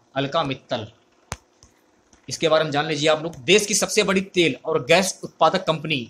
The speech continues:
ओएनजीसी से बतौर ट्रेनी करियर शुरू करने वाली निर्देशक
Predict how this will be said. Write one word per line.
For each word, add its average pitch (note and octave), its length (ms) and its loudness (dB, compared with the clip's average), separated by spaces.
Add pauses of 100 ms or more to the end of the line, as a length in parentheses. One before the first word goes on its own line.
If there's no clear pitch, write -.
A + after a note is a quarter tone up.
(120)
ओएनजीसी E3+ 480 2
से D#3+ 120 0
बतौर D#3+ 420 0
ट्रेनी D#3 260 2
करियर D#3 320 0
शुरू D#3 220 -6
करने C#3 240 -2
वाली C3+ 240 0
निर्देशक C3 460 -6